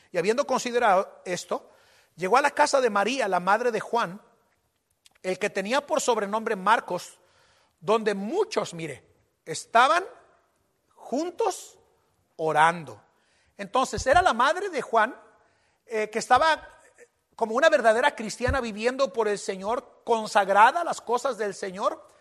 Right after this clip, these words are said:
al punto de que prestaba su casa, fíjense bien, para reuniones privadas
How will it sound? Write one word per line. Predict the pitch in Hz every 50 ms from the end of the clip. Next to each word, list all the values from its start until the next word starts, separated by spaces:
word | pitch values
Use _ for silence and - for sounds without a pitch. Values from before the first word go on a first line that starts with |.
| _ _ _ _ _ _ _ _ _ _ -
al | 220 214 214 214 -
punto | - 302 359 370 370 - - 247 240
de | 240 233
que | - 233
prestaba | 214 - 240 214 202 - - 240 254 311 330 320
su | - - 240 202 -
casa, | - 262 311 359 - - 202
fíjense | 151 - 196 208 233 - - 214
bien, | 196 196 214 202 156 127 - _ _ _ _ _ _ _ _ _
para | _ 208 202 208 202
reuniones | 196 214 208 202 202 202 214 220 254 277 311 302 - - - _ _ _ _ _ _
privadas | - 208 214 196 180 202 214 247 294 320 349 359 - - -